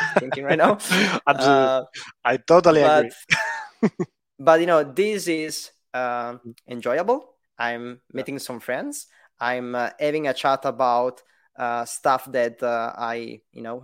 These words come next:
Speaker 1: I'm interested in, right? And I, I hope you, you are as well. <laughs>
Speaker 2: Yeah, no, I can
Speaker 1: Um,
Speaker 2: confirm. I can confirm.
Speaker 1: Great, thank you very much.
Speaker 2: Mm-hmm.
Speaker 1: Um, but yeah, it's, it's just about it, right?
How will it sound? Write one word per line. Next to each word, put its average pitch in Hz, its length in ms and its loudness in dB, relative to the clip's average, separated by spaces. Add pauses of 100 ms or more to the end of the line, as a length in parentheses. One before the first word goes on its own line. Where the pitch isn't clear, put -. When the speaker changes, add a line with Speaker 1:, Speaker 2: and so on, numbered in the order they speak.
(120)
Speaker 1:
I'm 127 260 -8
interested 135 540 -8
in, 277 180 -4 (400)
right? 131 280 -2
And 127 200 -4
I, 110 220 -2
I 131 40 -2
hope 135 300 -4
you, 117 160 -8
you 120 240 -8
are 120 120 -2
as 117 160 -6
well. 180 300 -2
<laughs> 254 40 -10 (1000)
Speaker 2:
Yeah, 113 160 -4
no, 110 80 -10
I 120 340 -2
can 143 200 0
Speaker 1:
Um, 143 60 -6
Speaker 2:
confirm. 135 580 -2
I 123 60 -6
can 120 200 -8
confirm. 117 460 -12 (640)
Speaker 1:
Great, 135 340 2
thank 120 200 -8
you 117 60 -10
very 117 120 -8
much. 160 240 -4 (400)
Speaker 2:
Mm-hmm. 117 160 -12
Speaker 1:
Um, 120 680 -8 (220)
but 156 240 4
yeah, 185 220 4
it's, 131 280 -2
it's 147 140 -8
just 190 260 2
about 151 300 2
it, 101 200 -8 (280)
right? 139 180 0